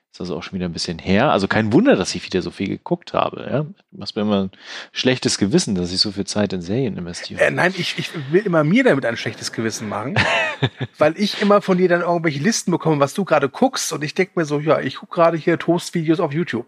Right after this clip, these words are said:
Speaker 2: Also. <laughs>
Speaker 1: Genau, also wir haben auf jeden Fall wieder einen Hauptakt. Das haben wir tatsächlich geschafft. Und zwar, das kann ich schon mal verraten: How to Sell Drugs Online Fast.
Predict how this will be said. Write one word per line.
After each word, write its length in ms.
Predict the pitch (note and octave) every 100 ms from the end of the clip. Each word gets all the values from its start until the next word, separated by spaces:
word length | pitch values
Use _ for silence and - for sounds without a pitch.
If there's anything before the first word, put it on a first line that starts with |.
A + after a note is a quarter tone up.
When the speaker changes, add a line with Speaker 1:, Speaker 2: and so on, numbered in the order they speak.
| -
Speaker 2:
Also. 300 | B2+ C3 C#3
<laughs> 40 | A#2 - C#3 - - - B2+ - - A3 - _ _ _ _ _ - B2 D3+ - C#3+ C3 A#2+ -
Speaker 1:
Genau, 200 | D#3+ C3
also 280 | - B2 C#3+
wir 120 | D#3
haben 120 | F#3
auf 140 | F#3
jeden 160 | F#3+ G#3+
Fall 320 | G3 F3+ F3+
wieder 160 | E3+ D#3
einen 220 | C#3 A2+
Hauptakt. 760 | G#2+ G2+ - G3+ - - - A2
Das 180 | A#2 -
haben 140 | B2+
wir 80 | A#2+
tatsächlich 400 | A2 A2 G2 F#2+
geschafft. 540 | - - E3 - -
Und 380 | - B2+ B2+ B2+
zwar, 640 | - - G#2 G#2 G2 G2+
das 140 | G2+ G2
kann 100 | G#2
ich 60 |
schon 80 | G2+
mal 60 | G2+
verraten: 520 | - F#2 A2 C3+ C#3 - - - -
How 120 | F3+
to 140 | G3+
Sell 340 | F#3 - A#2+ A#2
Drugs 460 | A2+ G2+ - - -
Online 580 | - F2 E2+ E2+ E2+ - _
Fast. 640 | - G2 G2 E2+ - -